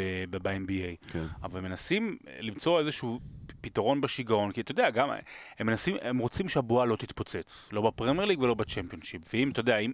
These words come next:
Speaker 1: אם קבוצות קורסות, קבוצות הגדולות, גם קבוצה, אתה יודע,
Speaker 2: סנדרלנד
Speaker 1: מה, עיר, עיר
Speaker 2: עכשיו,
Speaker 1: גדולה,
Speaker 2: בוודאי,
Speaker 1: הם לא
Speaker 2: בוודאי.
Speaker 1: רוצים שזה יקרה, ובסופו של דבר, ה-, ה-, זה, זה מתקשר למה שהוא דיבר מקודם, זה מה שהתכוונתי, ש-, המועדונים צריכים לדאוג לא רק לשכר השחקנים, אלא שכר של מאות עובדים,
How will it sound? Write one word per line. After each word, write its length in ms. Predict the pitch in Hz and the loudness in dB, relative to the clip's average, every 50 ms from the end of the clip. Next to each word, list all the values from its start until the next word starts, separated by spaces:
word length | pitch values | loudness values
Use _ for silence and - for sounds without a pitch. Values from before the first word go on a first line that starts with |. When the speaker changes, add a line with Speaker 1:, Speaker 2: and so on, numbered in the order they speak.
| - - | -2 -4
Speaker 1:
אם 60 | - | -4
קבוצות 340 | - - 123 - - 135 - | -2 -4 -2 0 -2 -2 0
קורסות, 500 | - 123 107 - - - 147 131 107 - | -2 -4 -2 -2 0 2 2 2 2 0
קבוצות 340 | - - - - - 127 117 | -6 -14 -8 -4 -2 0 0
הגדולות, 460 | 120 104 101 110 113 135 143 131 131 139 - - - - 73 | 0 2 2 4 4 4 4 2 0 0 -2 -2 -2 -2 -2
גם 160 | 69 - - | -2 -2 -2
קבוצה, 400 | 147 - 101 98 92 92 95 92 | -2 -4 -2 0 4 4 6 6
אתה 80 | 117 120 | 6 4
יודע, 160 | 156 185 202 | 4 4 4
Speaker 2:
סנדרלנד 280 | 185 135 120 117 117 127 | 4 6 4 6 6 6
Speaker 1:
מה, 60 | 185 | 6
עיר, 120 | 196 202 | 8 8
עיר 180 | 208 196 143 160 | 6 6 6 4
Speaker 2:
עכשיו, 120 | 165 156 147 | 4 4 4
Speaker 1:
גדולה, 320 | 143 135 147 190 240 269 - | 4 6 6 4 4 4 2
Speaker 2:
בוודאי, 360 | - - 180 120 165 202 190 | 2 4 4 4 4 2 0
Speaker 1:
הם 100 | 156 107 | 0 2
לא 60 | 113 | 4
Speaker 2:
בוודאי. 200 | 123 127 151 180 | 6 6 6 6
Speaker 1:
רוצים 260 | 214 208 - 202 185 | 4 4 2 0 0
שזה 240 | 160 180 156 143 147 | 0 0 2 2 2
יקרה, 340 | 135 - - 117 104 104 101 - - - - - - - | 2 2 2 4 4 4 4 2 -4 -12 -18 -16 -8 -4
ובסופו 440 | 104 101 104 98 - 110 - 175 202 | -2 -2 0 0 0 0 2 2 4
של 160 | - 226 202 | 4 2 2
דבר, 460 | 175 147 143 196 220 208 196 196 196 185 - - - - - | 2 2 4 4 4 4 4 2 0 -4 -8 -12 -16 -8 -2
ה-, 60 | - 196 202 202 202 202 202 202 196 202 196 - - 98 98 101 104 - - | 0 2 2 2 2 2 2 0 0 0 0 0 -2 -2 -2 -2 -2 -2 -2
ה-, 260 | - - 101 98 101 107 - - - - - - - - - - - - - - - - - | 0 0 0 0 0 -2 -4 -8 -10 -12 -14 -16 -18 -18 -18 -18 -18 -18 -18 -18 -16 -14 -10
זה, 100 | 113 107 113 113 107 | -6 -4 -2 0 0
זה 60 | 107 | 0
מתקשר 320 | 113 - - 117 - 160 | -2 -2 -2 0 2 4
למה 160 | 170 170 170 | 4 4 2
שהוא 120 | 147 - 147 | 0 0 0
דיבר 180 | 139 139 165 | 2 4 4
מקודם, 340 | 156 131 - - 170 139 113 | 4 4 4 4 4 4 4
זה 100 | 107 113 | 2 2
מה 60 | 139 143 | 2 0
שהתכוונתי, 520 | - - - - 110 127 135 131 - 107 | -2 -2 -2 0 2 2 2 2 0 -4
ש-, 120 | - - 107 98 92 - - - - - - _ - - _ _ _ _ - | -4 -2 -2 -2 -2 -4 -12 -20 -20 -20 -20 _ -20 -20 _ _ _ _ -2
המועדונים 480 | - 120 123 123 120 110 113 104 104 98 | 0 4 4 4 4 4 4 2 2 0
צריכים 260 | 95 - 101 123 135 | 0 0 2 4 4
לדאוג 300 | 143 127 120 135 143 139 123 | 4 6 4 4 4 4 4
לא 260 | 120 123 131 139 147 | 6 6 6 6 4
רק 240 | 202 220 - - 165 | 4 2 2 0 0
לשכר 460 | 151 131 - - - - 143 131 127 | 0 0 0 0 2 2 4 4 4
השחקנים, 760 | 120 - - 127 - - - 123 107 101 98 95 95 95 104 | 2 0 -2 -4 -4 -2 -2 -2 -2 -2 -4 -4 -4 -4 -4
אלא 120 | 104 113 | -4 -4
שכר 480 | 113 - - 131 - - 113 104 104 107 | -4 -2 -2 -2 0 2 2 2 2 2
של 180 | - - 131 123 | 0 -2 0 0
מאות 340 | 120 120 107 110 107 - | 0 2 2 0 0 0
עובדים, 400 | 127 123 139 175 269 302 226 127 | -2 -2 0 2 2 2 2 0